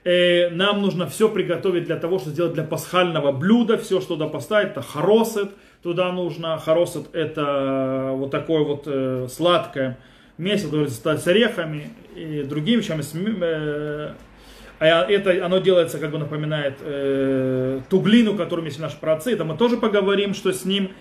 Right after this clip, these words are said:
нам, э, нужно, э, приготовить, э, э, яйцо сварить, тоже мы объясним зачем. Э, сейчас, когда мы разбу-, будем разбирать ка-, киара, и нам нужно приготовить зро, а зро — это как бы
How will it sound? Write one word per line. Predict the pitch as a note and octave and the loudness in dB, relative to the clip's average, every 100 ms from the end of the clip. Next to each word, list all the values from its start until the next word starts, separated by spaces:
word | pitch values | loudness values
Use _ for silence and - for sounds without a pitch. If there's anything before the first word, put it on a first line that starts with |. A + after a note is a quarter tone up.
| - - - | -20 -20 -16
нам, | D#3 E3 G3+ G3+ G3 - | -6 0 4 4 0 -4
э, | E3 | -4
нужно, | E3 F3+ G3+ F3 D#3+ D3+ B2+ - - - - - - - C3 | 0 2 4 2 0 -4 -4 -10 -20 -20 -20 -20 -20 -16 -2
э, | C#3 C#3+ C#3+ | 4 4 4
приготовить, | C#3 D#3 D3+ D#3 - F#3 D#3+ D#3 - - | 0 0 2 0 2 2 4 0 -2 -4
э, | D3+ D3 C#3 C#3+ - - - - - - - - - - - - - - | -2 0 0 -2 -4 -16 -20 -20 -20 -20 -18 -18 -18 -18 -18 -16 -16 -6
э, | E3+ D#3 D3 C3+ | -2 0 -2 2
яйцо | D#3+ D#3 A3 A#3+ | 2 4 4 4
сварить, | G#3 G#3+ G#3 G#3 | 2 0 0 -2
тоже | E3+ D3+ | -2 -2
мы | D3 D#3 | -2 -2
объясним | D3+ C3 D3+ C3 | -4 -6 -6 -8
зачем. | C3 C3 A3+ C4+ - - - - - | -6 0 0 0 -4 -16 -18 -16 -6
Э, | D#3 D#3 D3+ D3+ D3 C#3 | -2 0 2 2 2 -2
сейчас, | C#3+ D3 D#3+ | -4 0 0
когда | D#3 D3+ | 2 -2
мы | C#3+ | -2
разбу-, | C3+ D3 | -2 -4
будем | C#3+ | -2
разбирать | C#3 D3 C#3+ | -4 -2 -2
ка-, | D3+ D3+ D3+ - | -2 -2 -2 2
киара, | D#3+ F#3+ A#3+ - - - | 2 4 2 -2 -14 -6
и | |
нам | F3+ | -2
нужно | F#3+ F3 | 0 0
приготовить | E3+ E3+ E3+ C#3+ | -2 0 0 0
зро, | E3 G3+ D#3 | 2 4 4
а | |
зро — | C3 D#3+ E3 | 2 0 0
это | D3 C#3 - | 0 -2 -6
как | D3 C#3 | -4 -6
бы | C3 C#3 B2+ B2 B2 B2 | -4 -4 -2 -4 -4 -6